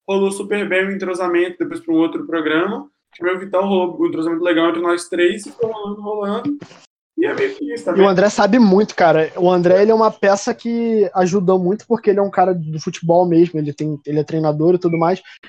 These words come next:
Speaker 2: Então, tipo assim, ele, ele, ele trouxe, ele traz sempre um conteúdo acadêmico que é muito importante. Então,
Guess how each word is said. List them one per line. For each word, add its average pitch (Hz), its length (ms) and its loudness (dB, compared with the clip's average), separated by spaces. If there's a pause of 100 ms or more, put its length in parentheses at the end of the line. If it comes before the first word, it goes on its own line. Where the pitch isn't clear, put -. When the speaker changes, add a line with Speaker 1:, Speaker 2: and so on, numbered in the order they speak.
Speaker 2:
Então, 175 160 2
tipo 220 160 -2
assim, 202 480 0
ele, 175 240 2 (340)
ele, 190 300 0
ele 185 200 2 (120)
trouxe, 240 500 0
ele 196 200 2
traz 240 320 2
sempre 240 480 -4
um 220 160 -2
conteúdo 190 480 0
acadêmico 170 600 -2
que - 60 -8
é 196 60 -4
muito 185 240 -6
importante. 156 480 -8
Então, 156 260 -8